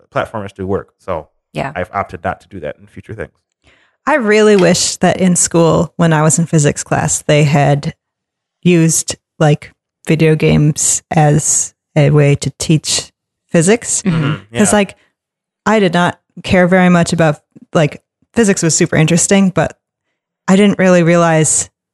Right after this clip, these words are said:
Speaker 3: that I would need it ever. <laughs> Like, that
Speaker 1: Mm-hmm.
Speaker 3: classic thing, like, "When am I ever gonna use this?"
Speaker 1: Yeah.
Speaker 3: And if they were like, "You can make a video game and you're gonna have to know all these, like, mass, volume,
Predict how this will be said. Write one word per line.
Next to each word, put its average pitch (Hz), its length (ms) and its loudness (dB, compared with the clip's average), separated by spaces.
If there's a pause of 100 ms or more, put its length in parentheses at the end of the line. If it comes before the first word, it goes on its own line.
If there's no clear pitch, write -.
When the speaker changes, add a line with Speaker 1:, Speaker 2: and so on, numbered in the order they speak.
(240)
Speaker 3:
that 156 140 0
I 156 160 4
would 151 280 2
need 170 300 2
it 196 240 0
ever. 196 380 2
<laughs> - 280 -2
Like, 156 220 0
that 170 120 0
Speaker 1:
Mm-hmm. 170 80 -4
Speaker 3:
classic 175 360 -2
thing, 175 180 -2
like, 165 180 0
"When 247 120 2
am 294 80 0
I 302 60 2
ever 285 160 2
gonna 254 140 2
use 254 220 2
this?" 156 240 0
Speaker 1:
Yeah. 101 180 -2
Speaker 3:
And 202 80 2
if 214 160 2
they 233 80 2
were 220 100 2
like, 202 260 0 (600)
"You 208 80 2
can 220 140 4
make 214 180 2
a 196 80 2
video 185 360 2
game 151 300 2
and 165 140 2
you're 165 100 2
gonna 165 160 2
have 180 240 2
to 160 100 0
know 180 300 4
all 156 220 2
these, 147 460 0
like, 147 480 -2
mass, 156 480 0 (100)
volume, 151 760 2